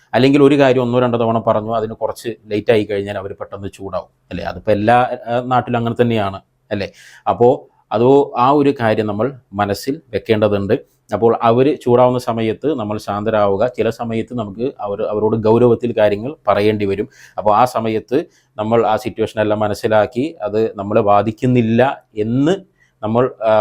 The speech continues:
മനസ്സിലാക്കിയിട്ട് എന്ത് ചെയ്യുക, അവരോട് പ്രതികരിക്കുക. കാരണം നമ്മൾ ഇവിടെ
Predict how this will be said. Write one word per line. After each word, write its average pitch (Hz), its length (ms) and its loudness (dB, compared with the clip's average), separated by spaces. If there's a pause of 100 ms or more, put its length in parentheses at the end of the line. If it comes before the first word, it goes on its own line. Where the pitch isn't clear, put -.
(120)
മനസ്സിലാക്കിയിട്ട് 123 680 -2
എന്ത് 104 160 -6
ചെയ്യുക, 92 160 -8 (120)
അവരോട് 98 300 -8 (240)
പ്രതികരിക്കുക. 98 600 -4
കാരണം 104 400 -2
നമ്മൾ 107 240 2 (120)
ഇവിടെ 107 160 0